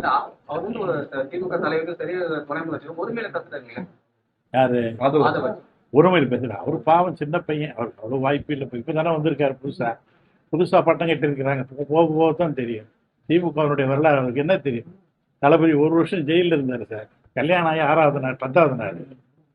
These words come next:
Speaker 2: எந்த தலைவன் சார்? திமுக என்பது வரலாறு, அது ஒரு சாதாரண இயக்கம் இல்ல. சினிமா நடிகரை பார்த்து கட்சி துவங்கிய இயக்கம் அல்ல. இது வந்து தியாகம் செய்து, ஒவ்வொருவரும் தியாகம் செய்தது. இப்ப நாங்க போனோம்னா இந்திய எதிர்ப்பு போராட்டத்துல,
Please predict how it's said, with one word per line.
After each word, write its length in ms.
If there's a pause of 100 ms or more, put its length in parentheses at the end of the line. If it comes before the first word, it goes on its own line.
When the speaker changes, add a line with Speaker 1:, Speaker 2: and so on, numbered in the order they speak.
(460)
Speaker 2:
எந்த 220
தலைவன் 400
சார்? 240 (1120)
திமுக 440
என்பது 340
வரலாறு, 360
அது 120
ஒரு 100
சாதாரண 500
இயக்கம் 300
இல்ல. 140 (720)
சினிமா 300
நடிகரை 360
பார்த்து 320
கட்சி 320
துவங்கிய 360
இயக்கம் 360
அல்ல. 180 (1400)
இது 160
வந்து 240
தியாகம் 420
செய்து, 360 (760)
ஒவ்வொருவரும் 520
தியாகம் 300
செய்தது. 220
இப்ப 160
நாங்க 180
போனோம்னா 400
இந்திய 180
எதிர்ப்பு 240
போராட்டத்துல, 500